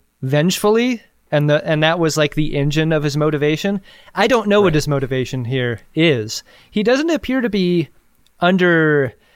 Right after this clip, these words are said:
Speaker 1: schedule or mission pressure from Nechev, so that doesn't seem to be a factor. I think he's just kind of fucking up. He's in one of those, like, decision spirals where,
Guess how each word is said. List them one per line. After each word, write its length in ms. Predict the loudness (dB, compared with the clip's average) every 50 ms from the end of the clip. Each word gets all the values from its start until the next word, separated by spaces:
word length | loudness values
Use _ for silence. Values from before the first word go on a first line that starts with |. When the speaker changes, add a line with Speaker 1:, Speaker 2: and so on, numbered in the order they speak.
| _
Speaker 1:
schedule 680 | -8 -8 -8 -2 2 2 2 2 2 2 2 2 2 2
or 200 | 2 2 0 0
mission 400 | 0 0 -2 -2 0 -2 -2 -2
pressure 440 | -2 0 0 0 0 0 -2 -2 -2
from 220 | -2 -2 -2 -2
Nechev, 580 | 0 -2 -2 -2 -2 0 0 0 -2 -4 -8 -10 -14 -20 _
so 420 | -14 -4 -2 0 2 2 2 0 0
that 280 | 0 0 0 0 -2 -4
doesn't 360 | -4 -2 -2 -4 -6 -8 -10 -14 _ _ _ _
seem 240 | -6 -4 -4 -2 -2
to 80 | -4 -4
be 120 | -4 -4 -4
a 40 |
factor. 580 | -2 -2 -2 -2 -2 -4 -2 -2 -2 -2 -2 -4 _ _ _ _ _ _ _ _ _ _ _
I 100 | -6 -6
think 200 | -2 -2 -4 -4
he's 220 | -4 -6 -6 -6 -4
just 220 | -4 -4 -4 -4
kind 200 | -2 -2 -2 -2
of 80 | -2 -4
fucking 460 | -4 -4 -2 -2 -2 -2 0 0 2
up. 280 | 2 2 2 0 -2 -6
He's 240 | -4 -2 -2 0 0
in 160 | 0 -2 0
one 160 | 0 0 -2
of 100 | -2 -2
those, 280 | 0 0 0 0 0 -2
like, 240 | -2 -2 -4 -4
decision 460 | -8 -8 -4 -2 -2 0 0 0 0 -2
spirals 640 | 0 0 2 2 4 4 4 4 2 2 0 -2 -2
where, 340 | 0 0 2 2 0 -2